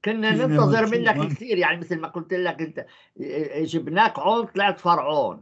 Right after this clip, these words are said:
Speaker 1: يعني، إحنا
Speaker 2: أها.
Speaker 1: كنا نترجى منك غير شيء.
Speaker 2: قالوا يا صالح.
Speaker 1: آه، مرجوا، يعني، آه، كنا م-، ننتظر من، نرجو من،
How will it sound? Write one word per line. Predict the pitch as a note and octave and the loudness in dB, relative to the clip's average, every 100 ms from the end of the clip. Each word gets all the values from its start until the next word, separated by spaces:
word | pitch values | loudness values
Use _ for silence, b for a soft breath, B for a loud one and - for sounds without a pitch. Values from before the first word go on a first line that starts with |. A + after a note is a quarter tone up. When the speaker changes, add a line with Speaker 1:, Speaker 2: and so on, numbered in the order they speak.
| - | -6
Speaker 1:
يعني، | C3+ D3 D3 | -4 -2 -2
إحنا | D3 | -2
Speaker 2:
أها. | D3 F3 | 0 0
Speaker 1:
كنا | F3 F3 | 2 0
نترجى | F3 F3+ F#3 F3+ E3+ | -2 0 0 2 -2
منك | F#3 F3+ E3+ | 0 -2 0
غير | G3 E3+ | 0 -2
شيء. | - D#3+ G#2 - | -6 -8 -10 -10
Speaker 2:
قالوا | C3+ C3 B2 B2+ | -8 -4 -4 -4
يا | C3+ | -4
صالح. | C3 - C#3 C3 B2 - | -6 -6 -4 -4 -6 -4
Speaker 1:
آه، | E3+ D#3 - D3+ | 0 0 0 -2
مرجوا، | D3+ C#3 E3+ A#3 D3 G2 | -2 0 4 6 6 0
يعني، | E2 D#2+ C3+ B2 C#3 B2 B2 _ _ _ E3+ | -6 -8 -4 -2 -2 -8 -10 _ _ _ -10
آه، | D3+ D3 D3 | -6 -4 -4
كنا | D3+ E3+ E3 E3 D#3 | -2 0 2 2 0
م-، | D#3+ E3 | -2 -4
ننتظر | E3+ A3+ B3 G3 E3+ F3 E3 | 0 2 2 2 6 4 4
من، | E3+ C#3 B2+ - | 0 -4 -10 -10
نرجو | D3+ G3+ A#3+ C#3+ D#3 | -2 2 4 2 -2
من، | E3 D#3+ | -2 -2